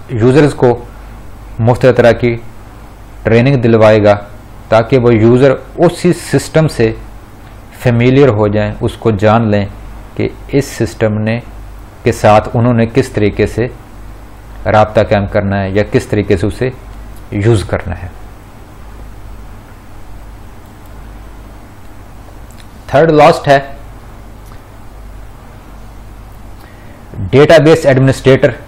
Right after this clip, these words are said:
जिसे डीबीए भी कहा जाता है, सबसे इंपॉर्टेंट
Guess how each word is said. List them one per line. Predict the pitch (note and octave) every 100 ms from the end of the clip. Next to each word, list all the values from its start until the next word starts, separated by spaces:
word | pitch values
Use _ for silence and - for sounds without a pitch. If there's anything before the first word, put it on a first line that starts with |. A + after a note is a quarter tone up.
| - G#2+
जिसे | A2+ C#3 B2+ - - - - -
डीबीए | G2 G2 B2 C#3 C#3 C#3+ C3 B2+ - - - - - - - - -
भी | G#2+ B2
कहा | - G#2
जाता | A2+ B2 -
है, | G2+ G#2 - - - - - - - -
सबसे | E3 D3 D3+ D3+ G2+ - - - - - C3+
इंपॉर्टेंट | B2+ - C#3+ D3+ D#3+